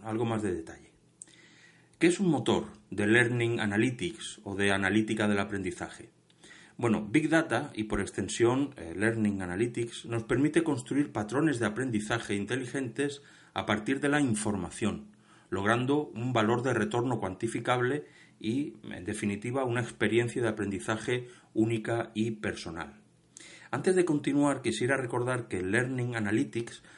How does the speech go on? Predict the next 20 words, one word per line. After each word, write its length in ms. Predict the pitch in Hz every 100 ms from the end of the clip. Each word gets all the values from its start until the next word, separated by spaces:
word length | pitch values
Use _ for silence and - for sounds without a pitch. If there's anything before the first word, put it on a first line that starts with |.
| -
puede 260 | - 110 127
aplicarse 640 | 107 95 90 156 - 101
a 60 | 87
cualquier 460 | 90 90 - 117 110
dinámica 540 | 104 110 113 107 117
de 120 | 98
aprendizaje 600 | 90 107 107 104 107 104
y 40 | -
formación. 640 | 98 101 95 156 110 - - _ _ _ - - - _ _
Pero 580 | - 117 117 110 110 110 110
la 160 | 110
pregunta 380 | 120 135 147 127
es, 100 | 104
¿por 380 | - 107 101 -
qué 300 | 135 135 160 -
es 180 | 110
necesario 580 | 123 107 107 - 160 113
analizar 460 | 98 90 92 - 101
el 100 | 98
aprendizaje? 760 | 95 95 90 - - - 87